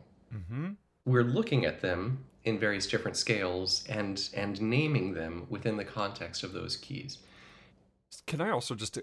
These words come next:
Speaker 1: explicitly add what this is doing is that you were talking about measuring a room.
Speaker 2: Mm-hmm.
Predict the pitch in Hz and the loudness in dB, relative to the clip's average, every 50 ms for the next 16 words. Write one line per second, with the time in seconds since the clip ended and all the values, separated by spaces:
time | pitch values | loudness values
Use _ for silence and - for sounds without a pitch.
0 | - - - - - - - - 123 139 - - 143 135 - 117 110 104 95 90 | -8 -6 -4 -4 -4 -4 -4 -4 -4 -2 0 0 0 -2 -2 -2 -4 -4 -2 -2
1 | 92 92 92 104 117 135 139 143 - - - 101 104 101 90 - 101 107 104 - | 0 0 2 2 0 0 -2 -6 -10 -8 -2 0 2 2 2 0 -4 -6 -4 -4
2 | 107 104 90 85 90 90 85 85 90 110 135 156 170 170 147 - _ _ _ _ | -4 -6 -8 -6 -6 -6 -6 -4 -6 -6 -6 -6 -6 -8 -10 -12 _ _ _ _
3 | _ _ - 117 107 - - - 110 107 104 101 98 - - - 110 110 117 123 | _ _ -4 -4 -2 -4 -4 -4 -2 -2 0 -2 -2 -6 -8 -8 -6 -6 -6 -2
4 | - 147 143 139 120 98 98 82 87 87 85 82 87 90 90 87 90 87 78 82 | -2 -2 -2 -2 -2 -4 -4 -4 -4 -6 -6 -6 -6 -6 -6 -6 -6 -6 -6 -8
5 | 82 78 78 80 78 82 95 - _ _ _ _ _ _ _ - 117 113 120 | -8 -8 -10 -10 -12 -14 -14 -16 _ _ _ _ _ _ _ 0 0 0 -2